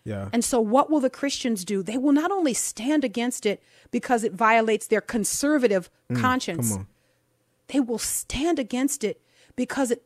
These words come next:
Speaker 2: thumbs its nose
Speaker 1: Yeah.
Speaker 2: or it thumbs the nose of God. It says,
Speaker 1: Mm.
Speaker 2: "God is not God."
Speaker 1: Yeah.
Speaker 2: Points its finger, so to speak, in the eye of God, saying that God doesn't get to decide, that God is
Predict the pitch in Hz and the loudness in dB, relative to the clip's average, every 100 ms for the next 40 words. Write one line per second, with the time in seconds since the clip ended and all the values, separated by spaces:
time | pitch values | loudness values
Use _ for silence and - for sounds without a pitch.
0 | - 277 311 302 285 - 233 269 285 202 | -2 2 4 4 2 0 2 4 4 2
1 | 196 214 214 - _ 294 349 339 - - | 0 0 -2 -6 _ 4 4 2 -2 -2
2 | 247 254 277 269 226 214 269 330 - - | 4 6 4 2 0 -2 -2 -4 -10 -14
3 | _ - 320 156 - - 202 269 330 370 | _ -2 0 0 -6 -16 -2 2 4 4
4 | 262 294 320 247 294 349 - - _ _ | 6 6 6 4 4 4 -6 -10 _ _
5 | _ 104 294 359 359 - - _ _ 349 | _ -4 2 4 2 -4 -10 _ _ 2
6 | 381 370 214 190 240 - 247 226 - 269 | 4 6 4 4 -4 0 0 0 0 0
7 | 254 277 285 285 254 285 294 226 277 262 | 2 6 8 8 4 2 2 2 0 2
8 | 285 269 214 226 262 269 254 254 262 - | 2 2 2 0 2 0 0 0 0 -4
9 | 220 233 - 247 240 208 220 - - - | -4 -2 -2 0 0 0 -2 -4 -20 -6
10 | 196 254 277 247 262 269 269 240 | -2 2 2 0 0 2 2 0